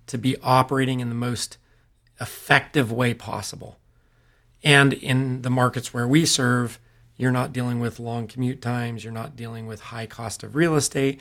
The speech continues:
You have all these factors that, that make people more comfortable getting back in the office.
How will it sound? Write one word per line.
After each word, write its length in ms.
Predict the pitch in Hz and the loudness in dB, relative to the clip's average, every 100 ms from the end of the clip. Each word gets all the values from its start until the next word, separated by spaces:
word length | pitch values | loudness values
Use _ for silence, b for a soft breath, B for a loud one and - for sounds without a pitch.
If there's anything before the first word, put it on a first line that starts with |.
| b b | b b
You 80 | - | 0
have 60 | 135 | 4
all 100 | 143 | 4
these 200 | 139 - | 4 2
factors 540 | 139 131 - 127 110 | 4 2 2 -2 -2
that, 280 | 120 113 - b b b | -4 -6 -8 b b b
that 180 | 117 127 | -8 -4
make 480 | 123 123 120 - _ _ _ | -2 -2 -2 -8 _ _ _
people 360 | - 135 131 120 | -4 0 2 2
more 240 | 120 123 | 2 0
comfortable 480 | - 123 117 120 120 | 0 -6 -6 -6 -4
getting 320 | 120 117 110 | -4 -4 -6
back 240 | 110 110 117 | -8 -8 -10
in 60 | |
the 80 | 107 | -8
office. 540 | 113 117 - 98 - | -2 -2 -4 -14 -16